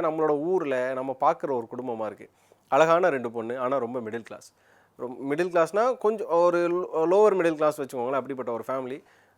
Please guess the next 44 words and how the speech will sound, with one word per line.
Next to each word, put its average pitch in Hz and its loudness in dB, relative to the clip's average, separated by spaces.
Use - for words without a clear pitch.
அஹ், 147 2
அவங்களுக்கு 175 6
வந்து 190 4
வரன் 180 8
கிடைக்குது, 156 0
இவங்கள 165 2
விட 180 2
கொஞ்சம் 160 0
வசதியான 160 2
குடும்பம், 143 0
அஹ், 123 -4
அதாவது 135 4
மாற்று 160 4
ஜாதியா 156 4
இருந்தாலும் 151 2
பரவாயில்லன்னு 147 6
சொல்லி 156 -6
கல்யாணம் 143 2
பண்றதுக்கு 135 -4
ரெடி 127 0
ஆகக்கூடிய 131 -2
ஒரு 117 -6
குடும்பமா 120 -6
இருக்கு. 107 -10
அஹ், 147 2
என்னதான் 214 10
அழகான 175 10
ரெண்டு 180 4
பெண்கள் 170 4
இருந்தாலும் 165 2
கௌரவமான 160 4
குடும்பமா 151 -2
இருந்தாலும் 143 0
பணத்துல 196 4
கம்மியா 151 2
இருந்தா 139 6
ஒரு 139 -2
சில 151 0
இடங்கள்ல 165 6
நம்ம 143 2
இறங்கி 147 2
போக 131 -2
வேண்டியது 113 -4
வரும்ல. 107 -6